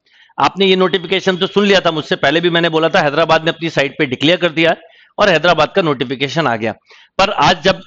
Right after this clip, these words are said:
notification आया, तो कुछ जो questions बच्चों के थे, कल रात को ही आ गया था नोटिफिकेशन, तो जो जो question थे, वो सारे question मैं ध्यान से आपके cover करूंगा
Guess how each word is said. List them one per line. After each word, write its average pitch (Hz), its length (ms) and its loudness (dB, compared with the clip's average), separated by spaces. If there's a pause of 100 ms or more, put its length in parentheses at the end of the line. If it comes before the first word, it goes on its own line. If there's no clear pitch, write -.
notification 160 640 -2
आया, 151 220 2
तो 196 140 -6
कुछ - 360 -6
जो 170 80 -2
questions 160 420 -4
बच्चों 156 260 -6
के 160 140 -2
थे, 160 200 -4
कल 165 140 -2
रात 139 240 2
को 175 60 -2
ही 170 60 2
आ 147 60 2
गया 143 140 -2
था 147 100 -2
नोटिफिकेशन, 131 580 -4 (500)
तो 165 80 -2
जो 160 200 0
जो 262 140 2
question 196 340 -2
थे, 151 140 0
वो 143 260 -8
सारे 165 300 0
question 180 320 -4
मैं 175 160 0
ध्यान 135 240 0
से 196 120 0
आपके 160 240 0
cover 139 240 -2
करूंगा 160 400 -2